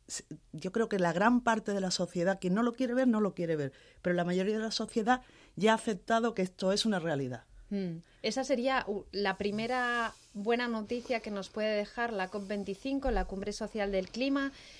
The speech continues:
Speaker 2: que, em, la, la sociedad ya tiene, ha recogido ese mensaje como algo, eh, bueno, pues, eh, prioritario, algo, eh, que, mm, en lo que nos vamos a,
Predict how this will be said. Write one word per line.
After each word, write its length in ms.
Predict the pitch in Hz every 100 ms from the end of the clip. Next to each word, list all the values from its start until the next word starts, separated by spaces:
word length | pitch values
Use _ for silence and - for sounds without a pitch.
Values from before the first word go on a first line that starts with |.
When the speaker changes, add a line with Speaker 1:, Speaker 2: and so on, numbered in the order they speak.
| - -
Speaker 2:
que, 640 | 208 196 190 - 185 180
em, 280 | 180 185 185 - - - - _
la, 280 | - 190 196
la 140 | 190 190
sociedad 640 | 214 185 190 196 226 233 -
ya 440 | 190 208 220 208 -
tiene, 380 | 214 208 202 -
ha 160 | 202
recogido 460 | 202 202 - 233 208
ese 160 | -
mensaje 640 | 196 180 185 233 233 214 180
como 360 | - 175 175
algo, 380 | 180 190 190 180 - - - -
eh, 500 | 170 165 156 151 147
bueno, 200 | 170 202
pues, 300 | 151 156 -
eh, 260 | 170 160 - - - - -
prioritario, 680 | 180 175 170 226 233 180 156 - -
algo, 540 | 175 180 185 180 - -
eh, 420 | 175 170 165 160
que, 320 | - 170 160
mm, 440 | 156 175 - - -
en 120 | 170
lo 120 | 175
que 80 | 170
nos 180 | 170 170
vamos 280 | 202 208 208
a, 160 | 185